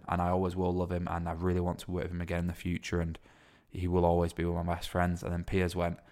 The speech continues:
"We asked Matthew if he would send you a message for this, and he said no." And James was like, "Oh,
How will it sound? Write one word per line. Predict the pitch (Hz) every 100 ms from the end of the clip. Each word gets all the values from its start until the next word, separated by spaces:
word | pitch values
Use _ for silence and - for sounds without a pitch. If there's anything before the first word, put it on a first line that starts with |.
| - - _ _ _
"We | - 98
asked | 92 -
Matthew | 90 - 80
if | 82 85
he | 85
would | 85 85 - -
send | 90 85
you | 87
a |
message | 85 85 - -
for | 85
this, | 85 -
and | 87
he |
said | 87 87
no." | 90 90 90 - _ _ _ _ _ _ -
And | 90 87 -
James | 87 85
was | 85 87
like, | 85 - _ _ _ _ _ _ _
"Oh, | 95 87